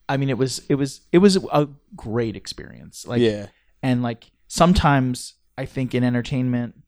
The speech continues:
Speaker 1: that is one of the hard things that you have to reconcile, is the times that are the hardest or the most grueling or you feel the most self-doubt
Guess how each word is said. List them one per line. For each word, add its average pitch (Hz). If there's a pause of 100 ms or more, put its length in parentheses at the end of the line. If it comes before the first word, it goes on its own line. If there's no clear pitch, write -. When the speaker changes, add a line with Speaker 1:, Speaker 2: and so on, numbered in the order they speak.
(460)
Speaker 1:
that 135
is 139
one 139
of 123
the 117
hard 120
things 120 (220)
that 117
you 123
have 120
to 120
reconcile, 117 (440)
is 131 (720)
the 135
times 139
that 127
are 117
the 104
hardest 156 (160)
or 131
the 123
most 120
grueling 120
or 110
you 113
feel -
the 113
most 127
self-doubt 113